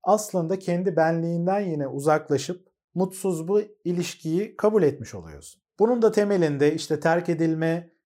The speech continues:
pişman olma, yalnız kalma gibi korkular olabilir. Yani bu korkulu durumun kendisi yine tolere edilemez olduğu için aslında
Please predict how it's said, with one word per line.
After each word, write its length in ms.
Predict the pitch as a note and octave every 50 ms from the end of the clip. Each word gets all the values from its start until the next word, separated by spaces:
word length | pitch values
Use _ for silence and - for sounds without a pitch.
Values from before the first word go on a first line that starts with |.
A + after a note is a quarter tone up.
| _
pişman 500 | _ - C#3+ C#3 - - E3 E3 E3 E3
olma, 640 | E3 D#3+ D#3 D#3 D#3 D#3 D#3+ D#3+ D#3 D#3 D#3+ - _ _ _ -
yalnız 440 | A#2 C#3 C#3+ D3+ E3 F3+ F3 -
kalma 480 | - - D#3 D3 C#3+ C#3+ C#3 D3 D#3 E3
gibi 380 | D3+ C#3+ D3+ D3+ D3 D3+ D3+ D3+
korkular 640 | - E3 E3 D#3 D3 C#3+ C3+ D3 D#3+ F#3 F3+ - -
olabilir. 580 | - D3 C#3+ D#3 F3+ F3 E3+ D3+ B2+ G#2 - -
Yani 280 | A#2 C3 D3 D3+ D#3 D#3+
bu 100 | F3 F3
korkulu 520 | - E3+ D#3+ D#3+ D#3+ F3+ F3+ G3+ G3 E3+
durumun 340 | F3 F3 F3 F3 F#3+ G3+ F#3
kendisi 600 | - - D3 C3 B2+ A#2 A2+ - - G#2+ F2 - _ _ _ _ _ _ _ -
yine 500 | B2 C#3 D#3 D3+ D3 D3 D3 D3 - _ _ _
tolere 400 | - C#3+ C#3 C3+ C#3+ C#3+ D#3 D3
edilemez 460 | C3 B2 C3+ C3+ D#3 E3+ E3+ D3+ C3+ D3
olduğu 420 | C#3+ C#3+ C3+ C3 D3+ E3 D#3+ C#3
için 440 | G2+ - - - F#2+ F#2+ - _ _ _ _ _
aslında 760 | - G3 G3+ F#3+ - - D3 C3 C3 C#3 F3+ G3+ G#3+ - -